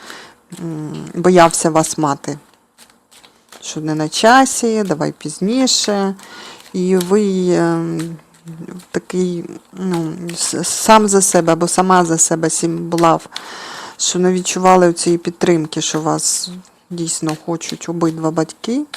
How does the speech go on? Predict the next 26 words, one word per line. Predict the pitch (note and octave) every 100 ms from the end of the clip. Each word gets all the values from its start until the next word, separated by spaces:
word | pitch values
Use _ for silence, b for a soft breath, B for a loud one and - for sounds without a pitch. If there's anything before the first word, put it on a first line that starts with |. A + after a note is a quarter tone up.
| - _ _ _ _ B B B
Скажіть, | - - F#3 F#3
покажіть, | - F3 F3+ F3 G3+ G3
як | F3+ -
це | F3+
на | F3
вас | E3+ D#3+
вплинуло. | - F#3 G3+ G#3+ F#3 F3 E3+ E3 - _ _ _ _ - - _ _ _ B B B -
Дитина, | A3 A3+ D4 B3+
вона | G#3 G#3 G#3+
все | G#3+ - G#3+ G#3 G3+ F#3+
відчуває, | F#3 F3+ - F#3 F#3+ G3+
розуміє | F#3 F3 F3 F3 F#3+ F#3+ F3
і | -
дуже | F3 F3+ F3
лякається, | F3 E3 D#3+ D#3 D#3 -
коли | D3+ D3+
така | - - D#3
ситуація. | - - D3+ D3 - - D#3+
Тобто | E3 - E3+
ви | F3 F3+
отримали | F3 E3+ E3+ D#3+ D#3+
стрес, | - - D#3 - -
ви | E3
боролись | E3 D#3+ D#3 D#3+ -
за | D3+
себе. | - D3 D3 E3